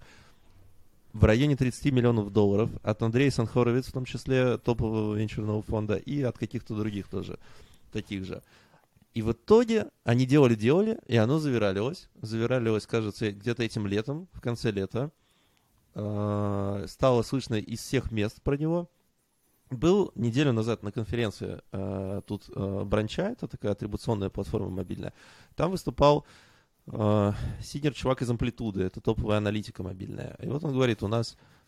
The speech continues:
э, есть разные клиенты, у нас есть фри-тариф, и, э, иногда приходят очень маленькие клиенты,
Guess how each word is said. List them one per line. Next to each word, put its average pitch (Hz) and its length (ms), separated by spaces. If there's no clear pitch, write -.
э, 98 600
есть 113 240
разные 117 260
клиенты, 202 280
у - 20
нас 117 160
есть 107 180
фри-тариф, 131 600
и, 117 640
э, 98 340
иногда 120 280
приходят 135 320
очень - 180
маленькие 127 300
клиенты, 139 560